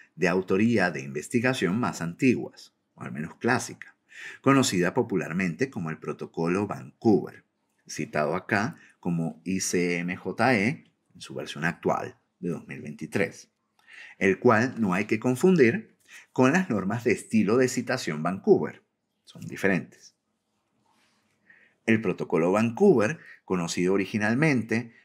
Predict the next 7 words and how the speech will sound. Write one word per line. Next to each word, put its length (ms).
como 460
Requerimientos 920
Uniformes 800
para 300
los 180
Manuscritos 640
Enviados 800